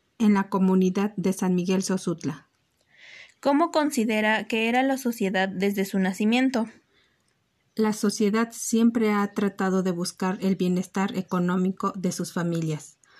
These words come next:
Speaker 1: trabajando en lo que ellos sabían hacer, que era el campo. Las personas no estaban preparadas para algunos trabajos, ya que no estudiaron.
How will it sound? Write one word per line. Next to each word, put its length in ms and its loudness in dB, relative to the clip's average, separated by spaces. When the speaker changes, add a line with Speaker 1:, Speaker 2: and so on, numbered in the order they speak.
Speaker 1:
trabajando 680 2
en 140 4
lo 140 2
que 180 0
ellos 240 0
sabían 440 -2
hacer, 280 -2
que 220 0
era 140 0
el 140 -4
campo. 400 -4
Las 220 -2
personas 560 0
no 100 4
estaban 440 0
preparadas 640 -2
para 180 -2
algunos 420 -2
trabajos, 640 -4
ya 220 -4
que 180 -4
no 180 0
estudiaron. 720 -4